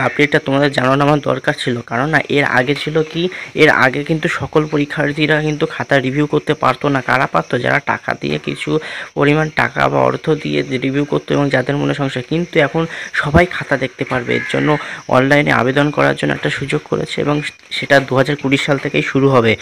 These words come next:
তো সেই জন্যই ফল প্রকাশের পর অনলাইনে আবেদনের সুযোগ, ফল প্রকাশের পর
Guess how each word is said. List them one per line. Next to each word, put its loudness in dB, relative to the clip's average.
তো -6
সেই 0
জন্যই 2
ফল 0
প্রকাশের 0
পর -2
অনলাইনে 4
আবেদনের 2
সুযোগ, 4
ফল 2
প্রকাশের -2
পর 0